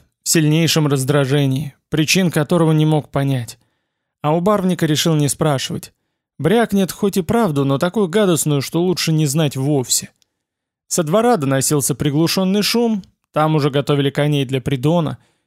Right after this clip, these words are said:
и сотни куявских героев, что будут сопровождать его до границ Славии. Дальше, как сказал сам Тулей, им ходу нет.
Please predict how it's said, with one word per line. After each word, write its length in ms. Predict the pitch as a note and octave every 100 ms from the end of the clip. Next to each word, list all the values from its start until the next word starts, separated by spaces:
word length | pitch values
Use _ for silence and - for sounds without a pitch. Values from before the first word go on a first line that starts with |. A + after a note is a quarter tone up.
| _
и 80 | D#3
сотни 320 | C#3+ E3 D#3+
куявских 500 | D3+ D3+ D#3 C3 D3+
героев, 420 | C3 D#3+ F#3+ C#3 A#2+
что 140 | C#3+
будут 300 | B2+ C3+ C3+
сопровождать 680 | C#3 - C#3 C#3 C3 D3+ C#3
его 160 | C3+
до 80 | C3+
границ 460 | C3+ C#3 C3+ C3 -
Славии. 640 | - C#3+ C#3+ C3 B2 F3 _ _ _ _ _ _ _ -
Дальше, 560 | F3 A#3+ E3 - F#3+ -
как 180 | C#3 B2
сказал 380 | - D3 C#3+
сам 300 | C3+ - C#3
Тулей, 360 | B2+ C#3+ C3+ C3+
им 260 | - G#3 A3
ходу 340 | G#3+ A3 G#3
нет. 340 | F#3+ C3 -